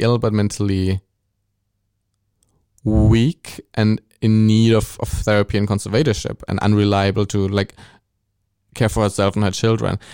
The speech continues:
then why did she go on so many world tours? Why did she have a multi-year Vegas residency? And people are like, "Well, her father and the management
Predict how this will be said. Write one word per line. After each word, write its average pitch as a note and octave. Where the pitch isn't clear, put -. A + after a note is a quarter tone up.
then A#2+
why A#2
did A#2+
she A#2+
go A2+
on A2+
so A2
many G#2
world G#2
tours? -
Why A2
did A2
she A2
have G#2
a G#2
multi-year G2+
Vegas G2
residency? G2+
And A2+
people A#2+
are A#2
like, A2+
"Well, A2+
her A2
father G#2+
and G#2
the G2
management G#2